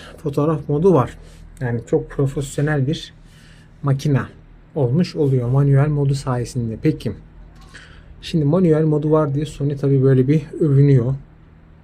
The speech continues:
Gerçekten çok, e, böyle bas çek telefon değil Sony Xperia bir Mark iki. Hani birçok bas çek telefondan,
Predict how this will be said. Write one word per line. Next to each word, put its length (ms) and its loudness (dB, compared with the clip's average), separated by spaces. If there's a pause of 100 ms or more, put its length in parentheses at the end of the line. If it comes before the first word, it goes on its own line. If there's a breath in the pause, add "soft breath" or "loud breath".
(120)
Gerçekten 540 0
çok, 380 -4
e, 300 -2
böyle 400 0
bas 260 0
çek 200 -2 (300)
telefon 480 -2
değil 220 2
Sony 300 -6
Xperia 520 -6
bir 100 -6
Mark 320 -8
iki. 260 -14 (800 loud breath)
Hani 220 0
birçok 340 -4
bas 180 -2
çek 240 -6
telefondan, 560 -2